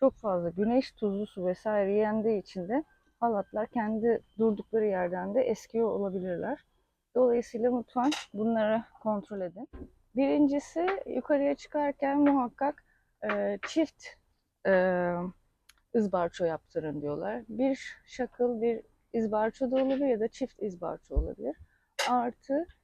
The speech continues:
iki tane mandar halatı kullanabilirsiniz. Yedekli halat olması her zaman bu nedenle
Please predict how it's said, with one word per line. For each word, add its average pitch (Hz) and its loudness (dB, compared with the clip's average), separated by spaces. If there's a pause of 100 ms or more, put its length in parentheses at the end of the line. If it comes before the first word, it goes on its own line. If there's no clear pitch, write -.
(240)
iki 294 -4
tane 240 -2 (600)
mandar 196 -4
halatı 165 -6 (280)
kullanabilirsiniz. 175 -10
Yedekli 180 -6
halat 151 -10
olması 180 -4 (360)
her 226 0
zaman 190 -2
bu 214 -2
nedenle 190 -2